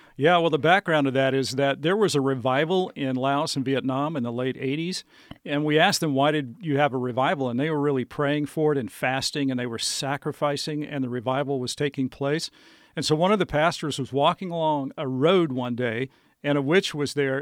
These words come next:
and literally the witch supernaturally just fell at his feet. I mean, she didn't know what was happening. She was just forced at his feet. So what does the preacher do?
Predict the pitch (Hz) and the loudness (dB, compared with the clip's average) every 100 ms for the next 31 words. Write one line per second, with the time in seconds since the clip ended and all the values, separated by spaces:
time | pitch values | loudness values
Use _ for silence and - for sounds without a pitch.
0 | - 147 156 196 170 143 139 127 165 - | -6 -2 2 2 2 0 -2 0 -2 -2
1 | - _ _ - - - 196 190 156 165 | -8 _ _ -16 -8 -2 0 2 4 4
2 | 170 147 127 - - 165 180 147 - - | 2 -4 -6 -6 2 2 2 0 -4 -4
3 | 147 113 - 139 127 - 196 190 143 139 | -4 -4 -6 -8 -6 -4 -2 0 0 0
4 | 139 131 117 139 143 113 - 156 160 131 | -2 -4 -6 -6 -6 -10 -10 -8 -6 -8
5 | - - - 165 190 - 175 135 139 - | -12 -18 -4 -2 0 -4 -6 -2 -2 -4
6 | 170 165 - _ - - - - 170 196 | -4 -4 -6 _ -20 -20 -16 -2 4 4
7 | 143 170 - 208 185 190 151 214 | 4 0 4 4 6 4 6 6